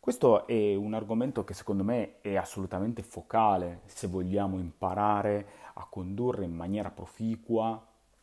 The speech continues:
il nostro atleta ad un adattamento che sia stabile, che sia programmato, che sia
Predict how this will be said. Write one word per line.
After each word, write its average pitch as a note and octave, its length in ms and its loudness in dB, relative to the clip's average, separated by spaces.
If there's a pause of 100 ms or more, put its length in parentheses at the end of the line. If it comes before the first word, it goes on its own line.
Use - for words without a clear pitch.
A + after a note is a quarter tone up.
il G2 100 -6
nostro F2 380 -6
atleta F#2+ 760 -2 (260)
ad E2+ 180 -6
un F#2 80 -4
adattamento F2+ 1000 -2
che F2+ 100 -16
sia E2 180 -14
stabile, D#3 680 0 (760)
che G2+ 120 -10
sia E2+ 500 -4 (100)
programmato, C3+ 1000 0 (400)
che - 100 -12
sia G2 320 -6